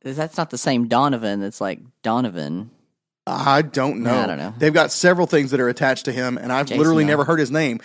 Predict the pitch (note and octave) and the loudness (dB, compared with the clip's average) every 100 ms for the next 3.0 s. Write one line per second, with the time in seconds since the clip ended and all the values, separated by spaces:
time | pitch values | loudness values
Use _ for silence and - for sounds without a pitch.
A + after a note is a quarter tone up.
0 | F#3+ F3 G#3 B3 A3+ G#3+ D#4+ C4+ D3+ E3+ | -6 -2 2 4 4 2 4 4 4 4
1 | D#3 C3+ G3 A3 G#3+ A#3 G#3 F3 F#3 F#3+ | 2 2 4 4 4 4 4 4 4 2
2 | D3 B2+ D3 F3 C#3+ C3+ - D#3 E3 | 0 0 4 6 4 0 -2 0 2